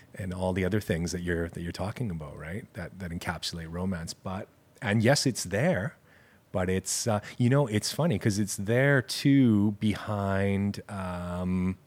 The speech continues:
sitting down before I came today. I was working on some, uh, jazz stuff for a client I'm gonna see later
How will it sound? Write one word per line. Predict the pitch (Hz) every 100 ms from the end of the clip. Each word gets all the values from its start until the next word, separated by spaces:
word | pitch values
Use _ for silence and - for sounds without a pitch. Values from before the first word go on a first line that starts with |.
| - - -
sitting | - - 131 120
down | 110 101 131
before | 123 123 107
I |
came | - 113 107
today. | 117 127 151
I |
was | 92 90
working | 101 - 104
on | 98 98
some, | - 113 110 110 110
uh, | 107 107 110
jazz | 104 120 160
stuff | - - 82 -
for | 92 85
a |
client | - 87 87 92
I'm |
gonna | 95 95
see | 101
later | 101 139 -